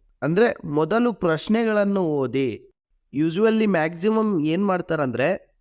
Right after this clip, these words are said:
ಫಸ್ಟ್ ಪ್ಯಾಸೇಜ್ನ ಓದ್ಬಿಡ್ತಾರೆ, ಅದಾದ್ಮೇಲೆ ಕ್ವಶನ್ಸ್‌ಗೆ ಹೋಗ್ತಾರೆ. ಇದರಿಂದ ತುಂಬಾ ಟೈಮ್ ವೇಸ್ಟ್ ಆಗುತ್ತೆ. ನೋಡಿ, ನಾವ್ ಹೆಂಗಿದ್ರು ಪ್ಯಾಸೇಜ್ನೂ ಓದ್ಬೇಕು, ಕ್ವಶನ್ಸ್‌ನೂ ಓದ್ಬೇಕು. ಅದರಲ್ಲಿ ಫಸ್ಟೇ ನಾವು ಪ್ಯಾಸೇಜ್ನ ಓದ್ಕೊಂತಾ ಕುತ್ಕೊಂಡ್ರೆ ಅದ್ರಲ್ಲಿ ನಮ್ಗೆ ಏನ್ ಬೇಕು ಅಂತ ಗೊತ್ತಾಗಲ್ಲ.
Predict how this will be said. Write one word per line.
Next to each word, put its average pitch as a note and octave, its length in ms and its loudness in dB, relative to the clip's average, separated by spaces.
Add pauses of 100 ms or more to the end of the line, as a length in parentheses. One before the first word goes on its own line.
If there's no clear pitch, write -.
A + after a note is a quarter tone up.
(180)
ಫಸ್ಟ್ F#3 300 -2
ಪ್ಯಾಸೇಜ್ನ G3 600 0
ಓದ್ಬಿಡ್ತಾರೆ, C#3 840 -2
ಅದಾದ್ಮೇಲೆ F#3+ 640 0
ಕ್ವಶನ್ಸ್‌ಗೆ D#3 500 -4
ಹೋಗ್ತಾರೆ. B2 500 -6 (320)
ಇದರಿಂದ G3+ 320 2
ತುಂಬಾ G3+ 400 0
ಟೈಮ್ F#3 300 -2
ವೇಸ್ಟ್ D3 260 -2
ಆಗುತ್ತೆ. A#2 580 -2 (140)
ನೋಡಿ, F3+ 480 0
ನಾವ್ D#3 220 0
ಹೆಂಗಿದ್ರು F#3 440 0
ಪ್ಯಾಸೇಜ್ನೂ F#3+ 680 -2
ಓದ್ಬೇಕು, F3+ 480 -2
ಕ್ವಶನ್ಸ್‌ನೂ F3 600 -4
ಓದ್ಬೇಕು. A#2 560 -2 (320)
ಅದರಲ್ಲಿ F#3+ 340 0
ಫಸ್ಟೇ G3 440 0
ನಾವು G3+ 260 0
ಪ್ಯಾಸೇಜ್ನ F3+ 480 -2
ಓದ್ಕೊಂತಾ D#3+ 580 0
ಕುತ್ಕೊಂಡ್ರೆ C3 840 -4 (300)
ಅದ್ರಲ್ಲಿ F#3+ 300 0
ನಮ್ಗೆ F#3 300 0
ಏನ್ G#3+ 220 2
ಬೇಕು G3+ 240 0
ಅಂತ F#3 160 0
ಗೊತ್ತಾಗಲ್ಲ. C#3 600 0